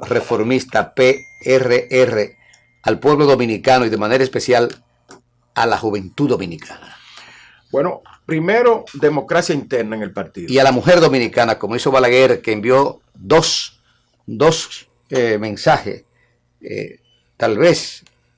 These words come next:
Speaker 1: los primeros que envió desde el exilio, uno a la mujer y otro a la juventud.
Speaker 2: Mira, Exilio, una de las cosas que ha provocado que la juventud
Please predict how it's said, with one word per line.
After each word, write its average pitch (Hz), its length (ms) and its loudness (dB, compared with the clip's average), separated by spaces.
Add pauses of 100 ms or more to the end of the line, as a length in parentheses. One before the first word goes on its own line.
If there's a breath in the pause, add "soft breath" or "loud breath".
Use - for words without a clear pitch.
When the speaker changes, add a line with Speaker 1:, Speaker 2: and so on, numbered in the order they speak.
(140)
Speaker 1:
los 107 380 -8
primeros 131 480 -2
que - 120 -8
envió 120 220 2
desde 110 200 0
el 98 60 -4
exilio, 98 520 -6 (140)
uno 135 220 -4
a 131 40 2
la 123 80 2
mujer 135 440 -2
y 107 100 -8
otro 123 180 -4
a 107 40 -2
la 104 80 -4
juventud. 85 420 -8 (320)
Speaker 2:
Mira, 160 280 -2
Exilio, 139 480 -4
una 202 160 -4
de 220 80 -2
las 196 180 -4
cosas 160 380 -8
que 151 100 -8
ha 147 100 -8
provocado 123 720 -6 (380)
que 107 140 -14
la 117 120 -8
juventud 120 880 -8